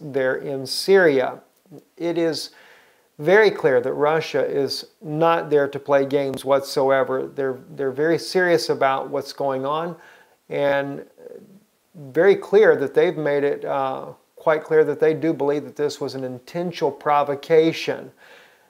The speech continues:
Now, I know there's many people also that believe that the United States, President Barack Obama, has been looking for a re-,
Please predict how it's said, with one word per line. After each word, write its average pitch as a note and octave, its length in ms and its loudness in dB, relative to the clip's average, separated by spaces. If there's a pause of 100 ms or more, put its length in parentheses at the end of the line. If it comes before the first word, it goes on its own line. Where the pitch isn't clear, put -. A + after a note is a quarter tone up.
(140)
Now, D3 80 -10
I E3 60 -4
know F3+ 100 -2
there's D#3+ 220 0
many G3 200 0
people F3+ 320 -2
also D3 300 0
that D3+ 100 0
believe C#3+ 360 0
that C3 120 -6
the C3+ 60 -10
United D3 340 -4
States, D3 400 0
President C#3 380 -2
Barack C#3+ 400 0
Obama, C#3+ 600 -2
has C3 180 -8
been C#3 260 -6
looking D#3+ 400 -2
for C#3 260 0
a C3+ 40 -2
re-, D#3+ 420 -4